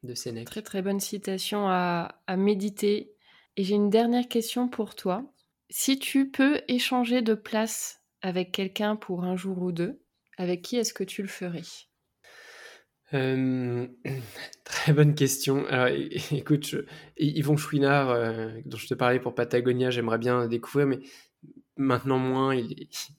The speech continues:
Speaker 1: plus à la retraite, ça aurait été plus à l'époque, euh, des débuts de Patagonia dans les années soixante-dix, euh, de, de, de cette époque, euh, entrepreneuriale où il était vraiment pionnier.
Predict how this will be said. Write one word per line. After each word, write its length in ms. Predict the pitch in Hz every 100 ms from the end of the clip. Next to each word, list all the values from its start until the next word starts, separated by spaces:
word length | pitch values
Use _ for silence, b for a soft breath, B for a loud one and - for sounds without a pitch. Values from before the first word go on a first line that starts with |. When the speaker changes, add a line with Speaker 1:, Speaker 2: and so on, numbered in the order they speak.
| _
Speaker 1:
plus 180 | - 117
à 40 |
la 60 | -
retraite, 320 | - 139 139
ça 120 | -
aurait 80 | 117
été 140 | -
plus 220 | - 127
à 40 | 127
l'époque, 440 | 120 120 127 127
euh, 140 | 127 123
des 160 | 151
débuts 240 | 123 123 135
de 60 |
Patagonia 460 | - 123 120 123 127
dans 100 | 127
les 100 | 123
années 180 | 120 120
soixante-dix, 720 | - - 120 120 135 - - B B B _ -
euh, 380 | 135 131 123 123 135
de, 100 | 139
de, 200 | 135 131
de 80 | 135 127
cette 380 | - - _ - _
époque, 420 | 160 151 143 139
euh, 180 | 131 120 135 b -
entrepreneuriale 760 | 139 - 151 139 127 123 131 127
où 80 |
il 80 | 117
était 160 | 117 120
vraiment 240 | 117 123
pionnier. 420 | 123 - 123 147